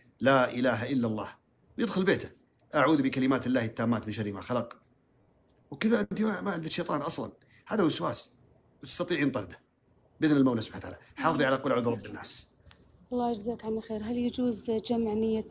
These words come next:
Speaker 2: الرقية مع أذكار المساء والصباح؟
Speaker 1: إيه طبعًا يجوز، لأن هي ما هي، ما هي، آه، مثلًا عبادة من العبادات اللي لها قوانينها.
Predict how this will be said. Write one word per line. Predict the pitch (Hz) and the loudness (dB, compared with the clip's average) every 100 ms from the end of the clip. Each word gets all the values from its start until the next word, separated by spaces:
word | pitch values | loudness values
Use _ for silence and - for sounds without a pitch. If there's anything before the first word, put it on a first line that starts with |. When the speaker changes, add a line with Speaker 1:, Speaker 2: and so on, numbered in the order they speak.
| 220 | -2
Speaker 2:
الرقية | 208 208 233 240 226 208 | 0 0 0 0 0 0
مع | 208 208 | 2 0
أذكار | - 226 214 | -2 -2 0
المساء | 208 208 214 | 0 0 0
والصباح؟ | 202 - 233 240 240 - - - - - - - - - - - - | -2 -4 -2 -2 -2 -10 -16 -18 -18 -20 -18 -16 -18 -18 -18 -8 2
Speaker 1:
إيه | 214 | 2
طبعًا | 226 175 | 4 2
يجوز، | 147 165 226 147 - - | 2 2 2 0 -4 0
لأن | 143 | 2
هي | 156 190 | 4 2
ما | 196 | 4
هي، | 202 175 | 2 2
ما | 180 | 2
هي، | 196 165 | 2 2
آه، | 135 120 107 - - - - - | 0 -4 -8 -12 -16 -20 -20 -10
مثلًا | 135 139 | -2 0
عبادة | 135 156 131 | 2 2 2
من | 113 | 2
العبادات | 127 135 123 | 2 2 2
اللي | 110 117 110 | 0 0 -2
لها | 120 113 | -4 -4
قوانينها. | 110 113 117 113 - | -2 0 0 0 -4